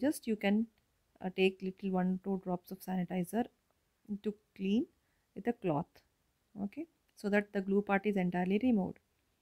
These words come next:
Now after this, uh, you can take the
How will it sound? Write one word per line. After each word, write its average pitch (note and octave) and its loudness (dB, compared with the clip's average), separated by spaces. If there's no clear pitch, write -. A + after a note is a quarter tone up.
Now G#3 2
after G#3 0
this, G#3+ 0
uh, G3 0
you G3+ 4
can G#3+ 0
take G#3 2
the A#3 2